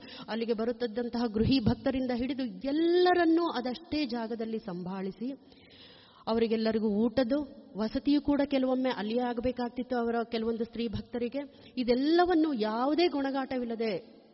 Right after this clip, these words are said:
ಸಂಭಾಳಿಸ್ತಾ, ಆದರೆ ಅದರ ಜೊತೆಗೆ ಲಕ್ಷ ಲಕ್ಷಗಳಲ್ಲಿ ಜಪ ಮಾಡಿ ತೋರಿಸಿದಾದ್ಮೇಲಿಂದ ಶ್ರೀಮಾತೆಯವರು ನಾವು ಕಡೇ ಪಕ್ಷ ಕೆಲವು ಸಾವಿರಗಳಷ್ಟಾದ್ರೂನು,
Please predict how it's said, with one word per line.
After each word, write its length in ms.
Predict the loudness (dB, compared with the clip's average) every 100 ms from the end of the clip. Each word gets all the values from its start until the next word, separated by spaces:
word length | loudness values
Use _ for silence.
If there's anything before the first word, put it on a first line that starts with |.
| _ -10
ಸಂಭಾಳಿಸ್ತಾ, 880 | -6 -6 -4 -4 -4 -2 -4 -4 -10
ಆದರೆ 240 | -6 -6 -4
ಅದರ 220 | -6 -6 -6
ಜೊತೆಗೆ 400 | -4 -4 -4 -6
ಲಕ್ಷ 460 | -8 -12 -12 -12 -10 -10
ಲಕ್ಷಗಳಲ್ಲಿ 640 | -10 -10 -8 -8 -6 -8
ಜಪ 280 | -8 -10 -8
ಮಾಡಿ 640 | -8 -10 -12 -10 -6 -4
ತೋರಿಸಿದಾದ್ಮೇಲಿಂದ 1120 | -4 -4 -2 -2 -4 -4 -6 -4 -6 -4 -4 -4 -6
ಶ್ರೀಮಾತೆಯವರು 760 | -6 -6 -6 -6 -6 -6 -8 -10 -20 -10 -4
ನಾವು 320 | -2 -2 -4
ಕಡೇ 400 | -6 -4 -2 -2
ಪಕ್ಷ 320 | -2 -4 -6 -6 -6
ಕೆಲವು 560 | -4 -2 0 2 0 0 -10 -16 -8
ಸಾವಿರಗಳಷ್ಟಾದ್ರೂನು, 1400 | -6 -2 0 0 2 0 -2 -4 -4 -4 -2 -2 -4 -6